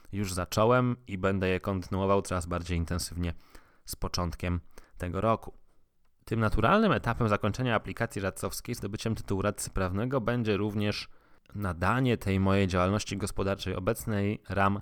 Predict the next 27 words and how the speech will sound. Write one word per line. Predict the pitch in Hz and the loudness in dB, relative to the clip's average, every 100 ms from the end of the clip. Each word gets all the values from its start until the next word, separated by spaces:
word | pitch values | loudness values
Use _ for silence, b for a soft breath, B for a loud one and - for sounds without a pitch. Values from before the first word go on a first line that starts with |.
| - | -6
kancelarii | - 87 - 92 90 90 | -2 -2 0 2 4 2
prawnej, | 85 87 82 82 87 113 120 B B B B B - | 2 0 0 0 0 -2 -4 B B B B B -10
co | - | -4
wiąże | 104 120 127 | 0 2 2
się | 113 | 0
również | 110 104 101 | 0 0 -2
z | - | -2
tym, | 123 | -2
że | 127 101 | 0 2
będę | 101 107 104 | 4 4 2
chciał | - - 95 98 92 | -2 -2 0 2 0
wynająć | 92 92 92 90 | 0 2 4 2
jakieś | 85 - | -2 -4
fajne | - 104 95 | -2 0 0
biuro, | 85 85 87 110 - - _ - | 0 0 0 -2 -8 -20 _ -12
być | 87 - | -8 -6
może | 98 90 92 92 | -4 0 0 -2
w | - | 0
porozumieniu | 95 90 92 92 90 | 0 0 0 0 0
z | - | -2
kilkoma | 92 - 92 | -6 -2 0
innymi | 92 92 90 | 2 2 0
osobami. | 82 - 82 80 92 113 - _ _ _ - - 101 | -2 -4 -4 -2 -4 -6 -12 _ _ _ -18 -14 -12
Będę | 95 92 113 110 | -4 0 0 0
chciał | - 104 | 0 0
stworzyć | - 107 101 - | 0 0 0 -2
kancelarię | - 104 92 101 98 92 92 90 87 85 | -4 -2 -2 0 4 4 4 2 2 0